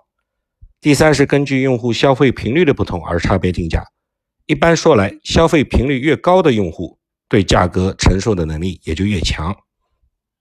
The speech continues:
与其称这种现象叫杀熟，不如说是针对价格不敏感的人而给出更高的价。比如说一罐可乐，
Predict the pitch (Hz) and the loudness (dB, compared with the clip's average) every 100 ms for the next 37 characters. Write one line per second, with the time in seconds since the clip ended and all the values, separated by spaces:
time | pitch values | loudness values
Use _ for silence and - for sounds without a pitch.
0 | _ _ _ _ _ _ _ _ _ _ | _ _ _ _ _ _ _ _ _ _
1 | _ _ _ _ 117 123 - - 175 - | _ _ _ _ 2 2 4 2 0 0
2 | - 175 180 175 113 92 120 110 101 95 | 0 0 -4 -6 -4 -4 -4 -4 -8 -2
3 | 113 90 143 143 - 92 104 _ 156 131 | -2 0 -2 -2 -4 -6 -8 _ 0 2
4 | 127 147 135 131 - - _ _ _ _ | 4 2 4 0 0 -10 _ _ _ _
5 | _ _ - 156 160 127 - _ _ - | _ _ -2 0 2 0 -2 _ _ -2
6 | 160 104 113 - - 113 151 156 80 78 | 0 2 0 0 0 0 -2 -4 -8 -6
7 | 82 - 85 87 - 78 71 - 98 98 | -6 -6 -2 -2 -2 -6 -6 -2 -2 -2
8 | - _ - 120 92 110 85 87 - - | -6 _ -4 -2 0 0 0 -4 -6 -20
9 | - _ _ _ _ - 107 120 127 117 | -20 _ _ _ _ 0 2 4 2 2
10 | 131 - - 87 110 _ | 0 0 -2 -2 -2 _